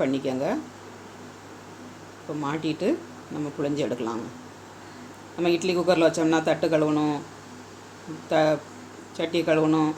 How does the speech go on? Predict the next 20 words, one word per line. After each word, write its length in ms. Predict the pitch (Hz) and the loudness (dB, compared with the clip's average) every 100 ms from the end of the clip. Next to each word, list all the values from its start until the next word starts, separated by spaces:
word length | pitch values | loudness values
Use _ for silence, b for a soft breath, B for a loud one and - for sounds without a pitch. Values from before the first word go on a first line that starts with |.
| - - - - - | -4 -16 -16 -12 -2
இது 100 | 165 160 | 2 4
அப்படி 160 | 156 160 | 4 2
இல்லைங்க. 240 | 156 151 139 - | 4 2 -2 -6
நம்ம 160 | - 156 | -4 0
இந்த 100 | 156 | 2
மாதிரி 160 | 156 165 - - - - - - - - - | 4 2 0 -12 -16 -16 -16 -16 -16 -10 -4
ஒரு 100 | 170 - | -4 0
ஃபேன் 320 | 170 165 175 | 2 4 4
எடுத்துக்கிட்டு 420 | 160 160 147 190 320 - - - | 4 2 0 0 0 -2 -16 -8
ஃபேனில் 340 | 170 165 170 170 | 0 2 4 4
வந்து 140 | 170 | 4
நம்ம 120 | 180 170 | 2 2
புழிஞ்சு 240 | 160 160 160 | 2 4 2
ஊற்றினோம்னா 340 | 156 151 180 170 | 2 2 2 2
ரொம்ப 160 | 160 175 151 | 2 0 0
ஈஸியாக 240 | 151 160 | 0 0
எடுத்துடலாம். 440 | 139 139 139 156 226 - - - - - - | 0 0 -2 -2 -4 -8 -16 -16 -18 -10 2
அடுப்பை 240 | 165 180 208 | 4 6 4
வந்து 140 | 180 196 | 4 6
லேசாக 320 | 165 170 208 | 6 6 6